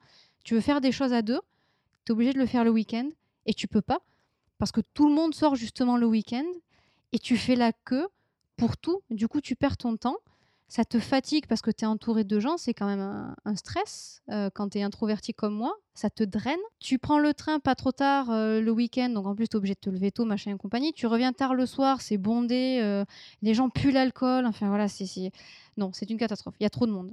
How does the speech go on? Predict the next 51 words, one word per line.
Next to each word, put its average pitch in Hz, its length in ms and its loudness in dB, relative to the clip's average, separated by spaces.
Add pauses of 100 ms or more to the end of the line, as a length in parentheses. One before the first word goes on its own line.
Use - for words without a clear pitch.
C'est, 190 480 -2
ça, 285 160 -4
c'est, 208 320 2
c'est, 196 160 -8
c'est, 202 100 -6
c'est 208 160 -4
vraiment 254 200 0
difficile. 220 360 -6
C'est 196 140 -6
vraiment 262 260 0
un 285 80 0
point 277 160 -2
négatif. 220 460 -6
Tu 220 80 -4
ne 214 80 0
peux, 320 260 -4 (480)
tu 208 120 -16
peux 208 100 -8
pas - 120 4
être - 140 0
au 247 60 0
calme, 190 280 -6
jamais. 202 320 -2 (680)
Bon, 202 80 -4
sauf 269 160 -2
dans 247 120 0
les 214 100 -2
temples. - 280 -14 (560)
Voilà, 175 160 -10 (120)
tu, 185 240 -8
mais 190 120 -6
bon, 185 280 -8
voilà, 208 160 -12 (100)
tu, - 160 -20
tu - 80 -18
vas 185 60 -6
pas 220 100 -2
vivre 233 260 -2
dans 208 160 -2
un 240 60 -2
temple, 226 220 -8
sinon 190 160 -10
tu - 80 -20
te - 60 -20
fais 196 80 -6
nonne 220 200 -4
et 190 80 -6
puis 185 160 -10
voilà, 185 160 -6
quoi, 202 160 -14
c'est, - 140 -16